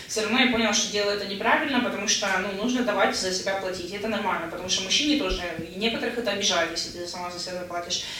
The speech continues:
И некоторые не хотят видеть сильных женщин, которые самодостаточные, сильные, независимые, поэтому лучше, как бы,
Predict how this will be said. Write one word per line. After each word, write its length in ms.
И 60
некоторые 400
не 80
хотят 300
видеть 260
сильных 320
женщин, 380
которые 280
самодостаточные, 1040
сильные, 540
независимые, 1120
поэтому 640
лучше, 320
как 200
бы, 100